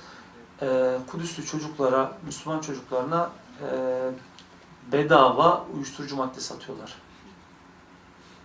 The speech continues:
Ve bu çocuklar iş bulamadıkları için gece kulüplerinde çalışan çocuklar çok fazla. Onların pis işlerini yapan, temizlik işlerini yapanlar da bu çocuklar. Ve nesli,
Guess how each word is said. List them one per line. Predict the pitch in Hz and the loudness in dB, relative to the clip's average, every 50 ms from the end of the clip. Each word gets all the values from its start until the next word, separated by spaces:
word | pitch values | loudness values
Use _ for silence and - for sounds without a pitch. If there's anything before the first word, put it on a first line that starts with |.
| - - - - - - - - - - - 143 | -20 -20 -20 -20 -20 -20 -20 -20 -20 -12 -4 2
Ve | 156 165 | 4 4
bu | 165 165 | 4 4
çocuklar | - - 170 165 160 - 170 165 160 - | 0 -4 -4 -4 2 6 6 6 6 4
iş | - - - - - | 0 -4 -4 -4 2
bulamadıkları | 160 170 165 160 156 151 135 - - 147 139 | 4 4 6 6 2 0 -4 -4 -2 -2 -2
için | 139 131 - - - 175 175 165 | -2 -4 -6 -8 -8 -8 -8 -4
gece | 151 147 139 151 151 | -4 -4 -4 -4 -6
kulüplerinde | - 143 139 131 - 139 131 127 131 135 135 131 | -6 -6 -6 -2 2 2 2 2 2 0 -2 -4
çalışan | - - 127 120 - 127 117 - | -6 -8 -8 -8 -8 -8 -8 -10
çocuklar | - - 120 - - - 113 - - | -12 -14 -14 -14 -12 -14 -14 -14 -10
çok | - 139 135 - | -10 -10 -10 0
fazla. | - 151 151 147 143 143 151 156 160 160 - - - - - - - | 2 4 4 4 2 -2 -4 -4 -4 -6 -10 -16 -20 -20 -20 -12 -6
Onların | - 147 147 147 147 139 135 - | -4 -2 0 0 0 0 -4 -8
pis | - - - - | -8 -8 -8 -6
işlerini | - - - 139 135 131 131 127 120 - - - | -8 -6 -2 -2 -2 -2 -4 -6 -8 -8 -6 -4
yapan, | 131 127 - - 123 117 117 - - | -4 -4 -2 -2 -4 -4 -4 -6 -8
temizlik | 135 135 139 135 139 139 | -8 -8 -8 -8 -10 -8
işlerini | - - - 135 131 127 | -8 -6 -6 -6 -6 -6
yapanlar | 123 123 - - 127 123 123 120 120 | -8 -12 -8 -6 -6 -6 -6 -8 -8
da | 120 | -10
bu | 113 107 - - | -12 -12 -14 -16
çocuklar. | 113 110 - - - - 165 170 - - - - - - - - - - - - 151 | -16 -16 -16 -18 -6 0 0 0 0 -2 -8 -16 -20 -20 -20 -20 -20 -20 -18 -8 2
Ve | 160 165 170 170 170 170 - - - - - - - - - - 135 131 | 6 6 6 6 4 2 -6 -16 -20 -20 -20 -20 -20 -20 -18 -12 -6 -4
nesli, | 139 147 151 139 - - - - 175 190 190 196 196 202 | -2 0 2 2 0 0 -2 -4 -2 0 2 2 0 -2